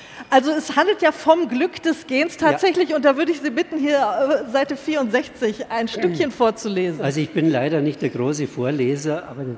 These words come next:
Speaker 2: Text scheint von mir zu sein. Also ich, ich gebe mir jetzt Mühe. Ein verständnisloser Freund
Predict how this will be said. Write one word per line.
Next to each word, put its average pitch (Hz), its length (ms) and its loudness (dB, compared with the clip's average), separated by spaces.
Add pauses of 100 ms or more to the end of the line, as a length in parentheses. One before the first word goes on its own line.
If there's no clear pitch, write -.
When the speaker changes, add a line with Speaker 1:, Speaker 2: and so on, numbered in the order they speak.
(120)
Speaker 2:
Text - 280 -14
scheint 135 300 2
von 135 220 -2
mir 151 240 4
zu 120 180 -4
sein. 107 400 0
Also 117 220 -2
ich, 123 100 0 (480)
ich - 80 -20
gebe 120 320 2
mir 131 80 6
jetzt 139 320 0
Mühe. 131 400 -2 (840)
Ein 147 120 2
verständnisloser 165 1000 2
Freund 151 640 4